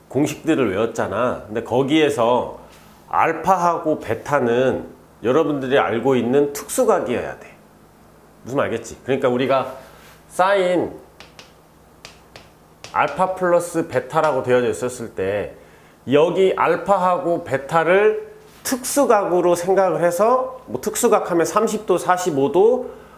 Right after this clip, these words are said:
뭐, 육십 도, 구십 도 이런 녀석들을 우리가 특수각이다라고 생각을 해요. 백이십 도는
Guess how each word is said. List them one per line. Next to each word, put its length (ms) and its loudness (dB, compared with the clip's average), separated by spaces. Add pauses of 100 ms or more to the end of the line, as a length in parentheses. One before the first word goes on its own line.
(120)
뭐, 680 0 (120)
육십 420 -6
도, 140 2
구십 360 -8
도 220 0
이런 280 4
녀석들을 800 2
우리가 180 -2
특수각이다라고 760 -2
생각을 380 -4
해요. 440 0 (320)
백이십 500 -2
도는 500 2